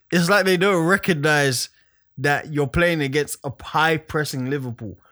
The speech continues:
Like, you have to play a different kind of way. And then at the same time, we just ended up booting it and losing the ball. So you have to, like, be brave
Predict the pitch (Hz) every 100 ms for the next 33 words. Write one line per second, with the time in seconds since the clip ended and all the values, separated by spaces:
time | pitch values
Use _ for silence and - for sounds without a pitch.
0 | _ 113 139 151 151 143 143 123 139 170
1 | 151 120 131 117 107 104 90 - _ _
2 | 117 156 220 196 175 _ _ _ _ _
3 | 123 147 190 180 190 170 139 135 127 143
4 | 156 156 139 123 165 185 127 107 - -
5 | 123 117 117 110 117 143 131 123 120 147
6 | 92 - _ _ - 143 131 117 - _
7 | _ _ _ _ _ 170 175 196 185 143
8 | 131 135 131 131 120 143 175 131 131